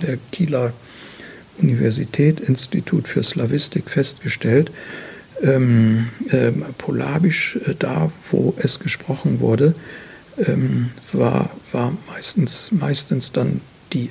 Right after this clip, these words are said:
einzige Sprache, die die Menschen gesprochen haben. Die waren also nicht zweisprachig, sondern sie haben ihre Sprache gehabt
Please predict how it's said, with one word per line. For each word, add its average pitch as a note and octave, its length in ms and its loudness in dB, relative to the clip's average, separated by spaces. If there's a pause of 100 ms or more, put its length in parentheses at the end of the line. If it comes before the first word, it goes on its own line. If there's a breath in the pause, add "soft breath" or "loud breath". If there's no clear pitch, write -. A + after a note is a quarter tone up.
einzige E3+ 520 2
Sprache, G#2 640 -4 (120)
die E3 80 -4
die B2+ 120 -6
Menschen G#2+ 560 2
gesprochen - 580 -4
haben. B2 180 -2
Die - 120 -8
waren C3+ 200 2
also C3+ 220 0
nicht C3+ 260 0
zweisprachig, - 880 0
sondern B2+ 300 0
sie A#2 160 -2
haben C3 220 0 (560 loud breath)
ihre D3 280 4
Sprache B2+ 560 0
gehabt A#2 600 0